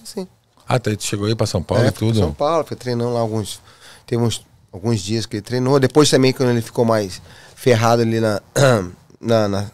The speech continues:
Speaker 1: na doença dele ali, também a mãe dele falou, pô, aparece lá, tá, o Rai tá precisando de,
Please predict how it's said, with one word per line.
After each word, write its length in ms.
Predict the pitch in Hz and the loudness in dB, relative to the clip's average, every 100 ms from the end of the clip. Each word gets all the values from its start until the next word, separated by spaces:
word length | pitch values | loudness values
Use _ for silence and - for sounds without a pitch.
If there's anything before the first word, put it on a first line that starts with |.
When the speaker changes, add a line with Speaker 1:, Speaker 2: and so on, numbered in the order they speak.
| - | -4
Speaker 1:
na 100 | 110 | -2
doença 460 | 117 110 113 120 113 | 2 2 2 0 -2
dele 220 | 110 107 | 0 0
ali, 340 | 104 113 107 - - - - - _ _ | -2 -2 -4 -8 -20 -20 -20 -20 _ _
também 400 | 113 113 110 95 - _ | -2 0 0 -4 -12 _
a 40 | 104 | -4
mãe 140 | 110 | -2
dele 160 | 107 104 | -2 -4
falou, 180 | - 104 | -6 -8
pô, 160 | - | -6
aparece 460 | 139 135 135 143 156 | -8 -6 -8 -10 -8
lá, 360 | 139 180 151 | -4 -2 -4
tá, 400 | 117 120 143 131 | -4 -6 -6 -4
o 20 | 104 | -4
Rai 120 | 117 | -6
tá 60 | 110 | -8
precisando 440 | - 110 113 110 | -8 -6 -4 -6
de, 240 | 95 92 | -8 -10